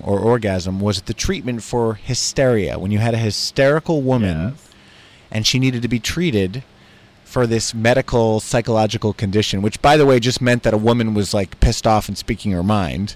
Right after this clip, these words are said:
Speaker 2: Right.
Speaker 1: But that was considered a mental disorder in the nineteenth century. They would bring her to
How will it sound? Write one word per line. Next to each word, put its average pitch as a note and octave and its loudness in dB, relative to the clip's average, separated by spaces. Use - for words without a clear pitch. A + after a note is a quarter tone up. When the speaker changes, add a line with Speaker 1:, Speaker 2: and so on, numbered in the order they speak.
Speaker 2:
Right. F#2+ -12
Speaker 1:
But - -4
that A#2+ 6
was A2+ 2
considered G#2+ 0
a F#2+ 0
mental G#2 0
disorder G#2+ 2
in F2+ 0
the F2+ 0
nineteenth F2+ -2
century. F2 -6
They C3+ 4
would C3+ 2
bring E3+ 2
her D3 4
to - -2